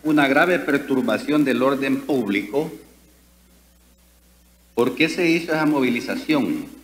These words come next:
de las Fuerzas Armadas a-, hasta la Asamblea Legislativa ese nueve de febrero? Esa movilización que se puede ver en esta foto,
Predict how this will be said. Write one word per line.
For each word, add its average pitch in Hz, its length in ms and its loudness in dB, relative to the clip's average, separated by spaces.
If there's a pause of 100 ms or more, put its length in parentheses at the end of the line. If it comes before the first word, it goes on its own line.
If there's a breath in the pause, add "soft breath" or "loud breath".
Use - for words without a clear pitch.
(1900)
de 98 120 -6
las 104 140 -2
Fuerzas 135 240 0
Armadas 139 500 2
a-, 104 260 -2
hasta 110 240 -10
la 98 100 0
Asamblea 104 380 0
Legislativa 135 800 -2
ese 120 300 -4
nueve 120 320 0
de 110 100 -2
febrero? 87 540 -6 (1500)
Esa 127 220 -2
movilización 151 680 4
que 143 120 0
se 139 140 -2
puede 139 280 2
ver 143 400 0 (640)
en 120 140 -4
esta 131 240 0
foto, - 320 -4